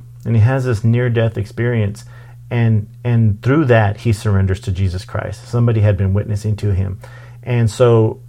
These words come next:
in New York at that time, he couldn't get the death penalty. So he's serving, like, six life sentences.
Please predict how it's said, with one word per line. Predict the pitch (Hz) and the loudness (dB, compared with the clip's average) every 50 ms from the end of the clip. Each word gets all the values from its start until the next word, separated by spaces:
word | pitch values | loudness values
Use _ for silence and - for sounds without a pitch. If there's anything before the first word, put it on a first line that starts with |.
| - - | -12 -4
in | 127 120 123 139 | -2 0 0 0
New | 160 175 175 | 0 0 0
York | 151 135 127 120 - | 0 0 0 0 -2
at | 123 98 | -2 0
that | - 107 101 - | 2 2 2 2
time, | - 110 107 104 95 | 0 2 2 2 2
he | 110 113 | 0 0
couldn't | 113 - 135 123 113 104 | 0 -2 -2 0 0 2
get | 104 110 101 98 | 2 0 0 0
the | 110 104 | 0 0
death | 90 110 113 107 101 - | 2 2 2 0 0 -2
penalty. | - 98 95 92 90 - 101 101 - - - - | -4 -4 -4 -4 -6 -8 -10 -12 -12 -16 -20 -14
So | - - 113 | -4 0 0
he's | 110 107 101 | 2 2 2
serving, | - 127 131 127 127 120 | 4 4 4 4 4 2
like, | 110 104 98 98 | 2 2 0 0
six | - - 120 113 - - | -2 -2 -4 -2 0 0
life | 101 98 98 98 | 0 0 0 -2
sentences. | - 104 101 101 98 98 - - - - | -2 -4 -4 -4 -4 -8 -10 -12 -14 -16